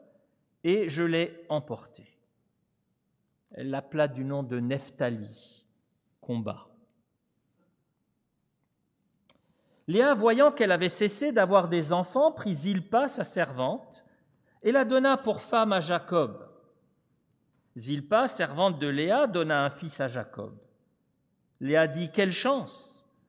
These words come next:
Et elle l'appela du nom de Gad, chance. Zilpa, servante de Léa, donna un deuxième fils à Jacob.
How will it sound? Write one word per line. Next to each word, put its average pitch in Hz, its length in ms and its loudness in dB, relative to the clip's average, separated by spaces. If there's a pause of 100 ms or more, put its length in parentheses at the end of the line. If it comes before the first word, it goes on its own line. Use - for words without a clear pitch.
(460)
Et 160 60 0
elle 180 120 4
l'appela 185 360 2
du 175 160 -2
nom 190 180 0
de 175 140 0
Gad, 127 580 -2
chance. - 880 -10 (1400)
Zilpa, 170 480 -2
servante 175 540 0
de 170 80 0
Léa, 190 380 2
donna 185 340 2
un 180 60 2
deuxième 208 460 0
fils 220 380 -8
à 131 80 -2
Jacob. 117 640 -8